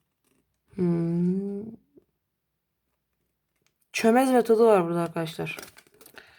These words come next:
Burada C fop'tan hiçbir şekilde bahsetmiyor. Aslında bu, bu küpten alırsanız direkt çömez metodunda şuradan öğrenirsiniz işte şu kağıttan.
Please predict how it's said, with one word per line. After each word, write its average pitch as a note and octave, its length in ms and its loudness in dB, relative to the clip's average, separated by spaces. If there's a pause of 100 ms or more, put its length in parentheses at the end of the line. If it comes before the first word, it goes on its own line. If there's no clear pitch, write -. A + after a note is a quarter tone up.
(400)
Burada G#3 160 6
C B3 300 0
fop'tan A#3 360 2
hiçbir - 240 -4
şekilde G#3+ 320 2
bahsetmiyor. G#3 680 0 (3000)
Aslında F#3 300 4
bu, A3 280 2
bu C#4+ 40 2
küpten B3 320 2
alırsanız B3+ 640 0 (800)
direkt G#3+ 240 8
çömez A3+ 300 4
metodunda F#3 680 0 (180)
şuradan G3+ 360 -2
öğrenirsiniz F#3+ 540 0
işte D#3 180 -6
şu - 180 -12
kağıttan. D#3+ 380 -6